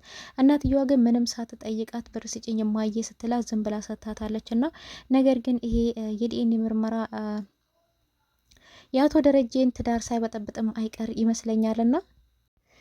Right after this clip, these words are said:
እንግዲህ አቤቄልም ጠጉሩን በቤሳል ካደረገች በኋላ ያው እናቷ የሰጠቻት ብር ትንሽ ስለሚጎላት ሳሎን ላይ ቁጭ ብላ እናቷን እየተጠባበቀች ነበርና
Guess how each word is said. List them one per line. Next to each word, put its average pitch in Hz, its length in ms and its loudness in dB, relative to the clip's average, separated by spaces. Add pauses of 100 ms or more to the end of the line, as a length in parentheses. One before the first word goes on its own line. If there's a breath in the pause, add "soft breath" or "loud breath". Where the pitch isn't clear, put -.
(200 soft breath)
እንግዲህ 330 400 6
አቤቄልም 294 580 4
ጠጉሩን 262 460 2
በቤሳል 247 440 -2
ካደረገች 240 600 -2
በኋላ 247 340 -4 (180)
ያው 240 180 2 (100)
እናቷ 247 320 2
የሰጠቻት 233 560 -6
ብር 233 160 -2
ትንሽ 277 360 0
ስለሚጎላት 240 880 0 (140)
ሳሎን 269 420 2
ላይ 226 120 -2
ቁጭ 240 180 -12
ብላ 233 220 -4
እናቷን 240 440 2
እየተጠባበቀች 226 760 -6
ነበርና 226 480 0